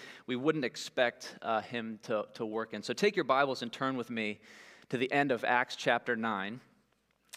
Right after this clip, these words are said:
Uh, Acts chapter nine. We're gonna finish that chapter this morning. And as you're turning there, I just wanna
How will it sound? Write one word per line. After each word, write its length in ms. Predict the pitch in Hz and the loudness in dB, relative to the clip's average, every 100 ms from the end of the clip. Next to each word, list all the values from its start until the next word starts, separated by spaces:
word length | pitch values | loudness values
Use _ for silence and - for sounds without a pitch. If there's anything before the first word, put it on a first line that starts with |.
| - | -4
Uh, 420 | 127 120 113 113 | 2 4 4 2
Acts 300 | - 127 135 | 2 0 0
chapter 340 | - 131 117 123 | 2 2 2 -2
nine. 400 | 117 113 110 117 | 0 0 0 -4
We're 80 | 117 | -4
gonna 160 | 120 | -4
finish 380 | 113 165 156 - | 0 2 2 2
that 180 | 135 120 | 2 2
chapter 340 | 139 117 - | 2 2 2
this 220 | 110 110 | -6 -6
morning. 320 | 117 110 104 113 _ _ _ - - - _ - - _ - | -6 -6 -6 -10 _ _ _ -20 -20 -20 _ -20 -20 _ 4
And 100 | 160 | 6
as 160 | 180 | 6
you're 80 | 185 | 4
turning 320 | - 185 180 | 2 2 2
there, 160 | 147 139 | 4 4
I 60 | |
just 180 | 143 151 | 4 0
wanna 300 | 160 127 120 | 2 4 2